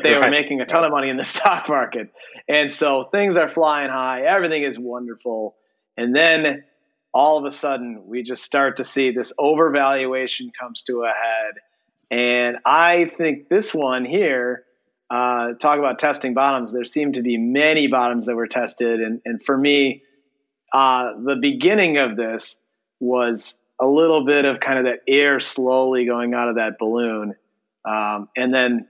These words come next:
Speaker 1: there's obviously a big event at the end here to cause, uh, something to occur later. But, um, you can go through it a little bit, Nate, and kind of deconstructing this sort of, uh, bottom testing.
Speaker 2: Yeah, uh, you and I were at different,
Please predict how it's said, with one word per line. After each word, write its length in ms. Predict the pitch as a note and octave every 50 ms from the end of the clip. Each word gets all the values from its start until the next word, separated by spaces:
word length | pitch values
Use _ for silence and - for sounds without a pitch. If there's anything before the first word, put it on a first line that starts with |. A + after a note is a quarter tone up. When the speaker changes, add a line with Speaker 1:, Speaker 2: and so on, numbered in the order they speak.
| _ -
Speaker 1:
there's 200 | C3 C3 B2+ A#2+
obviously 500 | C3+ B2 B2 A#2+ A#2 - C3+ B2 A#2+ A#2
a 60 | A2+
big 220 | G#2 G#2 A#2+ A#2 A2+
event 280 | G#2+ A#2 A#2+ A#2 A2+
at 100 | A2 G#2+ -
the 120 | A2+ A2
end 200 | A2+ A#2 A#2 G#2+ G#2+
here 140 | A#2 A2
to 100 | G#2 G#2
cause, 480 | - - A#2 A2 G#2+ G#2 - - - - _ _ _ _ - A2
uh, 220 | A2 A2 G#2+ A2
something 460 | A2 - B2+ A2 F#2+ A#2 A2 G#2+ G2+ -
to 140 | - A#2 G#2
occur 260 | F#2+ - A#2 A2+ A2
later. 360 | A2 A#2+ A#2 A2+ G2+ G2+ G2 -
But, 240 | A2+ G#2 - -
um, 280 | A#2+ A2 G#2+ G#2+ G#2 - _ -
you 100 | B2+ C3
can 80 | C3+
go 120 | B2+ C3 A2+
through 200 | - - C#3+ C3
it 60 | B2
a 60 | A#2
little 220 | A#2 A#2 A2+ A2+
bit, 220 | G#2+ A#2+ A2 G#2+ G#2 -
Nate, 320 | A2+ A#2+ A#2 A#2 A2+ - -
and 220 | A#2 A2 G#2+ G#2 _ _ _ _ _ _ _ - -
kind 120 | B2+ B2+
of 100 | A#2 G#2+
deconstructing 800 | C3+ B2+ A#2 - B2 A#2+ - - - C3 A#2+ - A#2 A2+ A2 A2+
this 140 | A2+ -
sort 240 | - - A2+ G#2+ G#2
of, 180 | G#2 G2+ G2+ - -
uh, 260 | - G#2 G2+ G2+ G2+ F#2+ - _ _ -
bottom 300 | A#2 G#2+ G#2+ G#2 G#2 -
testing. 400 | - G#2+ - - - F#2+ F#2+ _ _ _ _ _ _ _ _ _ _ _ _ _ - _
Speaker 2:
Yeah, 380 | - D3 F3 E3 D3+ C3+ A#2+ B2+ - -
uh, 280 | C#3+ C#3 C3 B2+ B2 A#2 G#2+ A2+
you 200 | B2 C3+ D3+ D#3
and 80 | C#3+
I 120 | C#3 C#3 C3+
were 300 | C3 B2+ B2+ B2 A#2 A2+
at 140 | A2 G2+ -
different, 360 | B2 A2 - A#2+ A2 A2